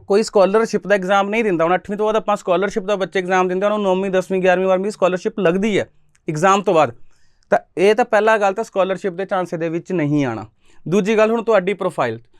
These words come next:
no doubt ਤੁਸੀਂ ਐਗਰੀਕਲਚਰ ਹੋ, ਬਿਜ਼ਨਸਮੈਨ ਹੋ, ਛੋਟਾ ਬਿਜ਼ਨਸ ਹੈ, ਵੱਡਾ ਬਿਜ਼ਨਸ ਹੈ, ਉਹ ਤੁਹਾਡੀ ਪ੍ਰੈਜੈਂਟੇਸ਼ਨ ਕਿੱਦਾਂ ਦੀ ਕਰਨੀ ਆ, ਆਪਾਂ ਬੱਚੇ ਨੂੰ ਕਿਉਂ ਪੜ੍ਹਾਉਣਾ ਚਾਹੁੰਦੇ ਹਾਂ। ਹੁਣ ਜੇ ਆਪਾਂ ਖੇਤੀਬਾੜੀ ਵਾਲੇ ਹੈਗੇ ਔਰ ਸਾਡਾ ਸੁਪਨਾ ਹੈਗਾ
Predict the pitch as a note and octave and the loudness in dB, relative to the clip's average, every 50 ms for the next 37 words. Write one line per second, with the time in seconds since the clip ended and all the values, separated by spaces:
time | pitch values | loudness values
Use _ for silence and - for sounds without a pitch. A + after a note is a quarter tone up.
0 | - - _ _ _ _ - F3 F#3+ G#3 G#3 G3 F3 D3+ D3+ - F3+ F3 - G#3 | -20 -20 _ _ _ _ 0 2 2 4 4 4 4 2 0 -2 -6 -4 -2 0
1 | F#3 E3+ D#3+ D#3+ F3 G3 F3+ F#3+ F#3+ F#3 F3+ G3 F#3+ G3 G3 F3+ D#3+ E3 D3+ D#3+ | 2 2 2 0 -2 -2 -2 -2 -2 -2 -4 -6 -6 -4 -4 -6 -6 -8 -6 -6
2 | F3 F3+ F3 - F3+ F3 F3 F3 F#3 F#3+ F3+ - - F#3 F#3+ - - A#3+ A3+ G3+ | -6 -6 -6 -6 -6 -6 -4 -4 -4 -4 -6 -4 -4 -4 -2 2 2 2 2 2
3 | G#3 G3 G3+ G3+ F#3 - A3+ A3 G3+ G3+ D#3+ D3 F#3 F#3+ F3+ F3 D#3+ D#3 C#3+ C3+ | 0 -2 -4 -4 -2 0 0 2 2 2 2 4 2 2 2 0 -2 -4 -4 -6
4 | - A2 G2+ - _ _ _ _ _ _ _ _ _ _ _ _ _ _ _ _ | -8 -12 -16 -16 _ _ _ _ _ _ _ _ _ _ _ _ _ _ _ _
5 | _ F3 G#3 A#3+ A#3+ C4 B3+ A#3 G#3 A3 - G3+ F#3+ F#3 F#3 F#3+ F#3 F#3+ F#3+ F3+ | _ 2 2 4 4 4 2 2 2 0 0 0 0 0 0 -2 -4 -4 -6 -8
6 | G3+ G3+ E3+ E3+ D#3 D#3 F3+ F3+ F#3 G3+ F#3+ G3 F#3 F#3+ G3 G3 F#3+ F#3+ F3+ - | -8 -8 -8 -8 -2 0 0 0 0 0 -2 -2 -2 -2 -2 -4 -4 -4 -4 -4
7 | - - - _ - G3+ G3 F3+ F#3 F#3 - - F#3 F#3 G3 G3+ G3+ G#3 G#3 G3+ | -6 -8 -4 _ 0 0 0 0 0 0 0 0 0 0 0 -2 -2 -4 -6 -8
8 | - _ _ - G#3+ A3 A3 G#3+ G#3+ F#3+ E3+ D#3 F3 E3 E3 F3 F3 F3+ E3+ F#3+ | -10 _ _ -4 -4 -2 0 2 2 2 2 2 0 0 0 0 0 0 0 0
9 | F#3 F#3 - G#3+ - - G3 F#3 F#3 - A#3 G#3 G#3 G3 G3 G3 F#3+ F#3+ F#3+ G3 | 0 0 0 -2 0 0 -2 -2 -2 -2 -2 0 2 2 2 2 2 2 2 2
10 | F#3+ E3+ F3 F#3 F#3 - G3+ F3+ F3+ F#3 F3+ - F3+ - F#3+ F#3+ F#3+ G3 F3 F3 | 0 0 -2 -4 -2 -2 -2 0 0 0 -2 -2 -6 -6 -2 -2 0 2 2 2
11 | F#3 G3 A3 F3+ C#3 | 4 4 4 2 2